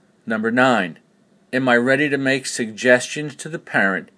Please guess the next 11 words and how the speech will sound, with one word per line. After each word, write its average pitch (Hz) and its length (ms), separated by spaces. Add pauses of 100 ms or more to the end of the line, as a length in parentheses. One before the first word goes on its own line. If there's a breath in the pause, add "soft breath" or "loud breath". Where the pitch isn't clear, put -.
(460 soft breath)
that 117 180
will 107 120
help 135 340
the - 60
child 135 520
improve 120 640
academically 123 1000
and 117 220
behaviorally? 117 680 (1900 soft breath)
Number 110 220
ten, 110 460